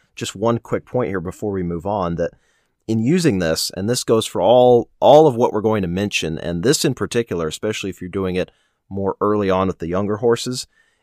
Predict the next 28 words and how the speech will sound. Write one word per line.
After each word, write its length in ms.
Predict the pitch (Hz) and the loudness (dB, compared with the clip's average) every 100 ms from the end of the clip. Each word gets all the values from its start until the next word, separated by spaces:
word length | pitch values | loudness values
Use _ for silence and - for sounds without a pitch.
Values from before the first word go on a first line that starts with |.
| _ | _
it's 200 | 113 - | -6 -2
a 100 | 104 | -2
balance 580 | 90 - 120 151 143 - | -2 -2 0 2 -2 -6
between 540 | 107 - 120 107 95 _ _ _ - | -10 -8 -4 -4 -4 _ _ _ -4
enough 380 | 104 123 160 | 0 2 0
repetition 880 | 127 127 92 - - 170 - 85 82 - _ | -2 -4 -4 -8 -6 -4 -4 -6 -8 -12 _
to 300 | - 113 98 - _ _ - | -8 -4 -4 -8 _ _ -10
teach 280 | - 143 - | -6 -4 -4
the 80 | - | -4
horse 280 | 98 95 - | -2 -2 -4
and 100 | 98 | -6
get 120 | 107 | -8
the 80 | 95 | -8
point 260 | - 120 | -6 -4
across 480 | 117 - 87 82 - | -4 -4 -4 -4 -8
versus 580 | - 101 101 - 95 82 - _ _ _ _ | -10 -4 -4 -4 -6 -6 -10 _ _ _ _
overusing 720 | 131 123 113 92 101 95 85 | 2 4 2 0 -2 -2 -4
it. 220 | 55 - - _ _ _ _ | -6 -12 -16 _ _ _ _
You 140 | - 95 | -8 -4
know, 120 | 90 | -2
you 140 | 90 110 | -2 0
wanna 240 | 123 127 | 0 0
do 200 | 107 135 | 0 0
this 200 | 135 - | 0 -2
enough 360 | 90 87 104 - | -4 -4 -4 -4
to 80 | 151 | -4
be 120 | 156 | -4
effective, 680 | - 165 - - 95 147 | -4 -4 -4 -4 -4 -4